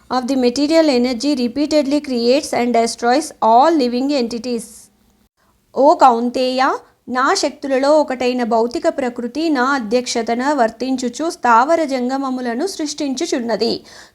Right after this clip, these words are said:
దాని నియమముననుసరించియే ఈ జగత్తు మరల మరల సృష్టించబడుచు లయము నొందుచున్నది.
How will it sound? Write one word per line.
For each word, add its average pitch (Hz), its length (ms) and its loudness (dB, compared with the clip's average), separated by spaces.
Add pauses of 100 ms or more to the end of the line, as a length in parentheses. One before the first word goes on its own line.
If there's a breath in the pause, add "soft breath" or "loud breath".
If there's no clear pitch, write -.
దాని 269 440 4
నియమముననుసరించియే 285 1600 -2
ఈ 311 160 -2
జగత్తు 247 580 -2 (260 loud breath)
మరల 269 420 4
మరల 247 440 0
సృష్టించబడుచు 285 1160 -4
లయము 254 380 0 (120)
నొందుచున్నది. 233 920 -4